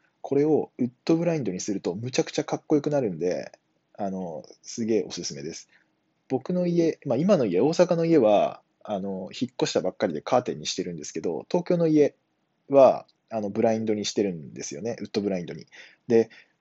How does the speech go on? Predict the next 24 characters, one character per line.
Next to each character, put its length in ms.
ウ 60
ッ 80
ド 100
ブ 100
ラ 100
イ 60
ン 40
ド 80
に 80
す 120
る 100
と、 400
こ 100
う 40
何 220
が 100
い 60
い 20
か 100
っ 20
て 160
い 80
う 60
と 340